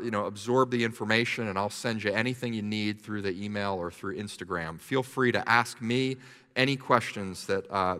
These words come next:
that, that are triggered today as we talk. As we go over this subject, I thought of a quote by one of my favorite authors, C S Lewis, that I think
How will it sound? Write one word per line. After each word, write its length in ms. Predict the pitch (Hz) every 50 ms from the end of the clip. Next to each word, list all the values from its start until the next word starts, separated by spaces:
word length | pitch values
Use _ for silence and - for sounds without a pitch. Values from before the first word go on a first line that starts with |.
| 82
that, 140 | 95 95 - - - - 113
that 120 | 107 98
are 60 | 95 90
triggered 560 | - - - - 147 131 113 95 92 85 -
today 240 | - 95 92 90 87
as 160 | 87 82 -
we 100 | 87 87
talk. 480 | - - - 98 90 85 80 - - - _ _ _ _ _ _ _ _ _ _ _ _ _ _ - - - - - -
As 160 | - 127 117
we 100 | 143 139
go 220 | 127 139 156 175
over 160 | 202 214 196 185
this 160 | 156 156 151
subject, 560 | - - - 156 151 127 120 117 110 110 - -
I 80 | 120 117
thought 260 | 110 - - 156 170
of 80 | 170 139
a 60 | 110
quote 500 | - - - - 175 165 143 117 110 113
by 100 | 113 110
one 140 | 117 123 127
of 60 | 123
my 120 | 120 110
favorite 600 | 104 - - - - 143 147 147 139 147 143 135 - -
authors, 640 | - 123 127 123 - - 101 92 92 95 - - - - - - - - -
C 320 | - - - - 151 147
S 200 | 143 131 - -
Lewis, 420 | 131 127 139 135 113 104 98 - -
that 100 | 123 117
I 80 | 110
think 400 | 107 - - 143 143 131 - -